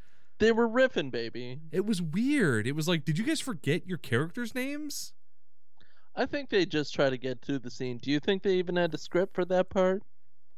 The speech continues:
Speaker 2: No, probably. I mean, Nicole had a script 'cause she
Speaker 1: Yeah,
Speaker 2: missed,
Speaker 1: yeah.
Speaker 2: she missed a line and then had to say it late, like, 'cause Dan, you know, she missed a cue is what I meant to say.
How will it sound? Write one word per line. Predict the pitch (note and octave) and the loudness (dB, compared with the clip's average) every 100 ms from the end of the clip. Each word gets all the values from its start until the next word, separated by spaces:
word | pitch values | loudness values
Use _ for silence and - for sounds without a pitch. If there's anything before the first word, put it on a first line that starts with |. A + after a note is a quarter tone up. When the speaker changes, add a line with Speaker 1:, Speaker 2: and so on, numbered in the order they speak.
| - | -6
Speaker 2:
No, | D3 C#3 C3 B2 A#2+ - - - | 0 4 4 4 2 -2 -8 -2
probably. | F#3+ E3+ D3 | 2 2 2
I | F3+ | 2
mean, | G#3 | 4
Nicole | F#3 - F#3 F3+ | 2 2 2 4
had | A2 | 2
a | G2+ | 0
script | - G#2 F#2+ - - - - | -4 -4 -6 -8 -8 -8 -4
'cause | - D3 | 0 2
she | D#3 | 4
Speaker 1:
Yeah, | |
Speaker 2:
missed, | C3+ F3 D3+ | 6 4 4
Speaker 1:
yeah. | A2+ | -2
Speaker 2:
she | - - | -2 0
missed | D3 D#3+ F3 - | 2 2 2 0
a | |
line | B2 C3 C#3 A2+ A2 - - | -2 0 2 0 -2 -6 -6
and | C3 | -2
then | C3 | 2
had | C3+ | 2
to | A#2 | 2
say | - C#3+ B2+ | 0 2 4
it | A#2+ | 2
late, | A#2+ B2 A#2+ | 2 0 0
like, | A2 G#2+ - - - - - - | -2 -4 -6 -10 -10 -10 -10 -2
'cause | C#3 A#2+ | 0 0
Dan, | A#2+ D3 D3+ D#3 D3+ | 2 4 6 4 0
you | D3+ | 0
know, | C3+ | 2
she | - | 4
missed | D#3+ F3+ | 6 4
a | C#3+ | 2
cue | - F3 D#3+ | 0 4 6
is | A#2 G#2+ | 4 2
what | G#2 | -2
I | |
meant | G#2 G2 | -2 -4
to | - | -4
say. | - E2 E2+ | -6 -6 -8